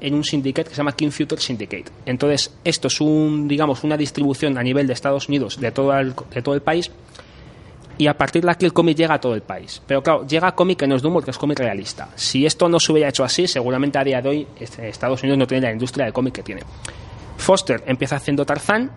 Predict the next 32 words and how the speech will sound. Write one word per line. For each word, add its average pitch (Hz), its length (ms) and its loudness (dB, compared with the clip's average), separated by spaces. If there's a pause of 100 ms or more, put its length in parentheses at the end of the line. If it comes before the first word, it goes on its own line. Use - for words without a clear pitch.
(260)
pero 123 280 2
Tarzán 123 320 0
lo 143 60 2
hace 139 140 -2
durante 127 300 0
cuatro 143 340 2
o - 20 -2
cinco 151 380 2
años, 214 420 -2 (220)
se - 180 -2
aburre, 165 500 6
porque 113 200 -6
es - 80 -6
un 123 80 -6
personaje 123 400 -6
muy 139 180 2
limitado, 175 500 2 (280)
y 139 60 2
decide 170 260 2
hacer 165 160 2
su - 120 0
serie 147 240 0
propia. 101 400 -8
Entonces 135 260 2
ya 156 120 4
con 123 160 2
la 113 80 0
experiencia 139 500 -2
de 107 60 -2
haber 113 100 -2
hecho 117 140 -2
Tarzán 139 360 0